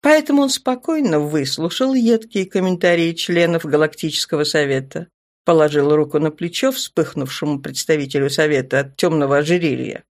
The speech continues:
отметил, что гномы задумчиво молчат и готовы поддержать темных. Лур дождался, пока словесный поток представителей рептилоидов и светлых иссяк, и заметил: «Может быть, мы оказались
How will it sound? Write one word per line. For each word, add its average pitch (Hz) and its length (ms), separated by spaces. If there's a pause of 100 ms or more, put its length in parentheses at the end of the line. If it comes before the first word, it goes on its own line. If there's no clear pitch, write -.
(220)
отметил, 330 520
что - 200
гномы 262 520
задумчиво 247 760
молчат 220 800 (120)
и 165 100
готовы 139 480
поддержать 180 760
темных. - 560 (480)
Лур 320 280
дождался, 156 680
пока 175 300
словесный 180 480
поток 165 440
представителей 156 760
рептилоидов 160 840
и 175 80
светлых 147 640
иссяк, - 720
и 240 120
заметил: 185 600 (680)
«Может 131 400
быть, - 380
мы 151 280
оказались 131 1000